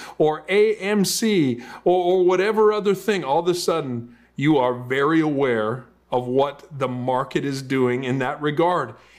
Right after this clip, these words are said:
And what happens when you see it in green? Whew, the emotions are high. What happens when you see it in red?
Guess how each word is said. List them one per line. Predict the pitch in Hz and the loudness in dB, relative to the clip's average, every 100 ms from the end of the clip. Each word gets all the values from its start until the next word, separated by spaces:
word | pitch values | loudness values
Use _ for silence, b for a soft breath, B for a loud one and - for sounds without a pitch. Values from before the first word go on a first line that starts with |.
| B | B
And | 160 180 | -4 0
what | 233 | 0
happens | 202 214 220 185 151 | -2 -4 -2 -4 0
when | 165 | 0
you | 160 | 0
see | 165 - 196 | -2 -2 0
it | 190 | 2
in | 175 165 | 0 -2
green? | 139 170 190 214 226 - - - | -2 0 2 2 0 -2 -18 -4
Whew, | - - - - - - B B | 0 0 -2 -4 -14 -20 B B
the | - | -4
emotions | 151 151 156 175 147 | -2 -2 -2 -4 -2
are | 147 | -2
high. | 151 135 110 | -2 -2 -2
What | 131 165 | -2 -2
happens | 196 202 202 185 | -4 -6 -6 -2
when | 185 | 0
you | 170 | 0
see | - 190 | 0 0
it | 190 | 2
in | 185 | 2
red? | 165 175 202 196 | 2 2 0 -2